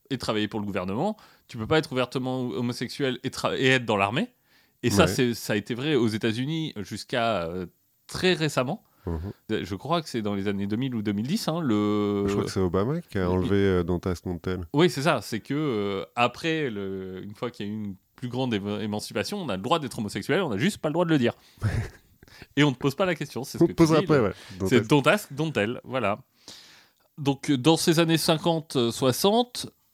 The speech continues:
Speaker 1: bah, il y a, euh, une surveillance, en fait, du coup, de la communauté homosexuelle, euh,
Speaker 2: Mhm.
Speaker 1: qui se traduit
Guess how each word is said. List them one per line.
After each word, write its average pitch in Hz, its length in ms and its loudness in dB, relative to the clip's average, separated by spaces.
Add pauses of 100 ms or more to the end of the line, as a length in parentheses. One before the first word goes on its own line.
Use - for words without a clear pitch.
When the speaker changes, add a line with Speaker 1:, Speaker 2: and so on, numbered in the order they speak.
Speaker 1:
bah, 139 360 4
il 123 140 4
y 131 120 4
a, 165 300 6
euh, 107 460 2 (480)
une 127 100 4
surveillance, 170 540 4
en 127 40 -4
fait, 120 300 -2
du 113 140 -8
coup, 135 160 -4
de 123 80 0
la 104 160 6
communauté 113 440 2
homosexuelle, 139 720 0 (140)
euh, 95 200 0
Speaker 2:
Mhm. 135 120 -6
Speaker 1:
qui - 160 -8
se - 60 -4
traduit 135 520 0